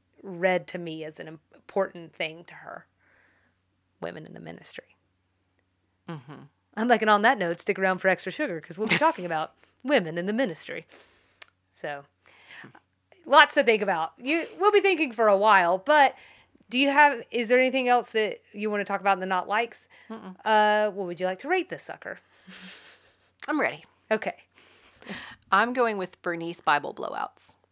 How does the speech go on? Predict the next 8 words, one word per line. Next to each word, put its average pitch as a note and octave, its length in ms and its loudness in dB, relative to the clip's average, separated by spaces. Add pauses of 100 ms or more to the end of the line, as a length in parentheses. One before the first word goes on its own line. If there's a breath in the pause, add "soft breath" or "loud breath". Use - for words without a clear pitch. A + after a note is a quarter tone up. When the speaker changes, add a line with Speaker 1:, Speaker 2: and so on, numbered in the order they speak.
(160)
Speaker 1:
Oh, A3 480 0 (440)
oh, F#3+ 260 -8 (100)
that's, - 340 -20
it - 120 -20
sounds F#3+ 300 -4
like F3 160 -6 (400)
a F#3 60 -16
poo. G#3+ 380 -10